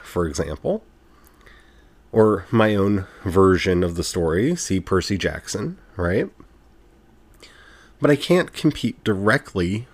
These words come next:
with Harry Potter. That's not a thing that's possible. So we need to get that out of our heads at the very beginning of this conversation, that we're not going to be competing on I P. In fact, that's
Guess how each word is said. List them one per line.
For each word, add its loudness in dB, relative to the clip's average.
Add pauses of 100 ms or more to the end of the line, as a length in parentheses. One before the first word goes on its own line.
(140)
with 0
Harry -8
Potter. -8 (440)
That's -2
not 0
a 2
thing -4
that's -10
possible. -8 (1900)
So 2 (340)
we 8
need 6
to 2 (460)
get 0
that 0
out 0
of 0
our 0
heads -6
at -10
the -10
very -2
beginning -2
of -4
this -8
conversation, -8
that -4
we're 2
not -2
going 0
to -6
be -6
competing -4
on -4
I -6
P. -4 (920)
In 0
fact, -2
that's -2